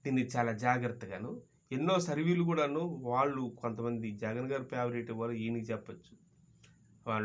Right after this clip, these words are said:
లోన అభిమానం ఉండి, చంద్రబాబు నాయుడు ఫేవరెట్లు అయితే ఆయనకి చెప్పొచ్చు, ఆయనదే గెలుస్తుంది ఇలాగ. అయితే ఇది ఏది కూడా కరెక్ట్ కాదు, కరెక్ట్ ఇది నిజమైనది కాదు. అసలు ఇప్పుడు ఎంతమందిలో ఎవరు గెలవాలి?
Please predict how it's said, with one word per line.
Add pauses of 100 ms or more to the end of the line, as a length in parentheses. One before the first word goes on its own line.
లోన
అభిమానం
ఉండి, (140)
చంద్రబాబు
నాయుడు
ఫేవరెట్లు
అయితే (100)
ఆయనకి
చెప్పొచ్చు, (920)
ఆయనదే (100)
గెలుస్తుంది
ఇలాగ. (160)
అయితే
ఇది
ఏది (100)
కూడా
కరెక్ట్
కాదు, (1000)
కరెక్ట్ (100)
ఇది (100)
నిజమైనది (100)
కాదు. (480)
అసలు
ఇప్పుడు (100)
ఎంతమందిలో (180)
ఎవరు
గెలవాలి?